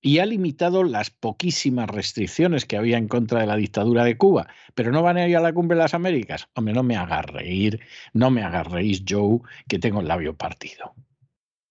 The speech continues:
Seguimos en Hispanoamérica, y seguimos en Hispanoamérica, donde en El Salvador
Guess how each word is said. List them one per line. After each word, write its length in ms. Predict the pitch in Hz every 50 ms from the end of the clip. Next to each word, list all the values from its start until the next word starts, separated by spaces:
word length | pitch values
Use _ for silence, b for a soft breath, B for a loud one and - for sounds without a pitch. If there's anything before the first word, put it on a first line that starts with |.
| _ _ _
Seguimos 720 | _ _ - 175 185 247 247 233 233 240 233 214 - -
en 120 | 180 151
Hispanoamérica, 840 | 151 139 - - - 151 151 160 190 254 262 233 175 139 - 123 120
y 80 | 110 104
seguimos 540 | - - 123 120 143 170 175 165 151 - 143
en 80 | 131
Hispanoamérica, 920 | 123 110 - - 170 175 185 180 170 170 165 165 170 165 - - 180 180 180
donde 520 | 131 95 104 151 175 185 175 160 143 135
en 60 | 127
El 160 | 127 120 120
Salvador 600 | - - 160 175 185 135 123 127 131 147 151 147